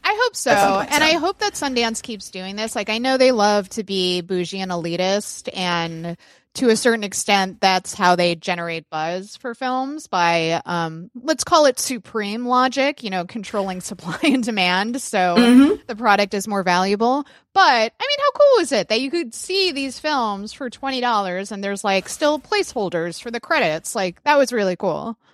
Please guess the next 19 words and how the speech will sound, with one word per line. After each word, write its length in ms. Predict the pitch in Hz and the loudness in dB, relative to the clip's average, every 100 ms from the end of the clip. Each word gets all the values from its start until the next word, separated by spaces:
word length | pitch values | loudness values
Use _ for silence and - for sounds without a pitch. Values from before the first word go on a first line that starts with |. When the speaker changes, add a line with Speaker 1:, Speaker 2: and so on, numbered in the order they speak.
| _ _ _ _ | _ _ _ _
Speaker 2:
Yeah, 300 | 302 403 269 | -2 2 2
well, 200 | 247 320 | 4 4
and 160 | 311 302 | 4 4
the, 160 | 302 | 2
uh, 380 | 277 233 220 208 208 208 | 2 2 2 4 2 0
the, 360 | 208 202 185 - _ | -2 -2 -2 -8 _
you 100 | 131 | -10
know, 120 | 180 | -8
the 120 | 175 | -8
way 200 | 175 202 | -2 0
that 120 | 202 190 | 2 0
it 160 | - | 2
worked 260 | 156 151 - | 0 0 -2
was 200 | 156 151 | -6 -6
you 140 | 170 | -12
sign 380 | 160 - 190 180 | -14 -6 -2 -2
up 280 | 165 160 156 | 0 -2 -4
and 160 | 165 156 | -8 -6
you 320 | 160 160 | -6 -8